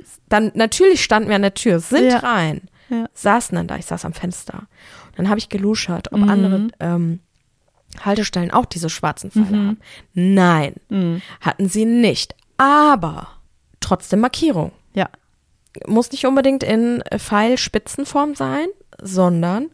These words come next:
Speaker 1: auch nur so zwei Kacheln von vorne bis
Speaker 2: Ja.
Speaker 1: hinten,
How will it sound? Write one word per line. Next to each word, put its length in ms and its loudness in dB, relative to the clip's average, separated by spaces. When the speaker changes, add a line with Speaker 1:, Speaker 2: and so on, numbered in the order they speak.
Speaker 1:
auch 360 2
nur 200 0
so 100 -4
zwei 600 -2
Kacheln 460 -6
von 200 -4
vorne 240 -2
bis 100 -6
Speaker 2:
Ja. 120 0
Speaker 1:
hinten, 160 -6